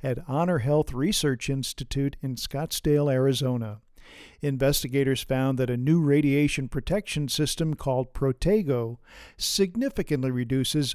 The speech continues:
overall cath lab radiation.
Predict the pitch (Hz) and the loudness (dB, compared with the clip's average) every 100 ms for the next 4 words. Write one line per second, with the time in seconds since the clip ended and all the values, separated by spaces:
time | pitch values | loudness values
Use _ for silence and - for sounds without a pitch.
0 | - 175 196 175 175 170 175 170 - 135 | -4 0 2 2 2 4 2 0 -2 -2
1 | 135 131 127 123 123 123 123 135 151 - | -2 -2 -2 -2 -2 -2 0 2 2 0
2 | 120 107 | -6 -8